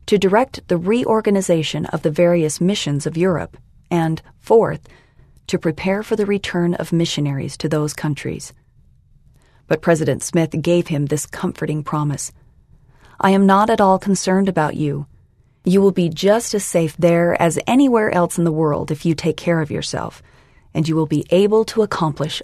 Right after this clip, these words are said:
a great work." Elder Benson described the experience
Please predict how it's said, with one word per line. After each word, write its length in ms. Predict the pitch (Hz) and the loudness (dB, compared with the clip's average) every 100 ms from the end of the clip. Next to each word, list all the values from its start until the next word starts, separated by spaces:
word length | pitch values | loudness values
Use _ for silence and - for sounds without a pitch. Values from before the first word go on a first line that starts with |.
| - | -6
a 80 | |
great 440 | 156 156 156 - - | -4 -2 -2 -2 -6
work." 420 | 156 143 135 - - _ _ _ _ _ - _ _ _ _ _ - - | -4 -4 -6 -14 -20 _ _ _ _ _ -20 _ _ _ _ _ -20 -2
Elder 280 | 208 214 208 | 2 4 2
Benson 340 | 208 208 202 | 2 0 0
described 540 | 180 - - 196 220 | -2 -2 -2 0 0
the 80 | 160 | 0
experience 720 | 139 - - 139 131 147 - | -2 -4 -6 -4 -4 -4 -6